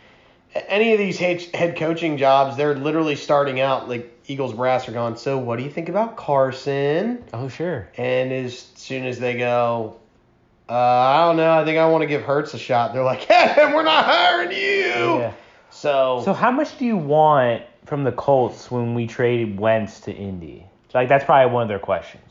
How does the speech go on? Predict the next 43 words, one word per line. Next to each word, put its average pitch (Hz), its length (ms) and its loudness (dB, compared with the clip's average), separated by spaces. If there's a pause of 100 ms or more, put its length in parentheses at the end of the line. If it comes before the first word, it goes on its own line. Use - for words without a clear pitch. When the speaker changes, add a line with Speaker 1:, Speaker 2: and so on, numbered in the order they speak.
(100)
Speaker 1:
Yeah. 165 320 -2 (220)
Speaker 2:
'Cause 104 220 -6
Speaker 1:
Yeah, 143 160 0
like, 113 240 -4
Speaker 2:
yeah. 131 100 -4
Speaker 1:
if, - 180 -10
if 226 320 4
you 220 100 -4
trade 185 480 -4
Wentz, 113 640 -6 (600)
what 151 260 2
do 156 80 0
you 143 120 -2
need 123 280 -6
to 113 80 -6
have 107 340 -6
back? - 440 -12 (680)
"Oh, 165 120 6
you 131 180 -2
won't 131 260 0
trade 196 280 -2
Wentz? 220 400 0 (140)
<laughs> - 140 -12
We're - 100 -2
bringing 165 420 -2
you 139 80 -2
back, 208 400 4
man. 185 180 0
You're 262 160 4
hired." 294 800 6
Speaker 2:
Yeah. 110 260 2 (280)
Speaker 1:
Yeah, 110 300 -4
it's, - 280 -12
it's, - 360 -14 (500)
that's 156 360 0
where 160 240 2
the 143 80 -4
Eagles 135 340 -4
are 131 100 0
at 123 200 0
now. 120 340 -2
And 110 120 -6
then 110 420 -8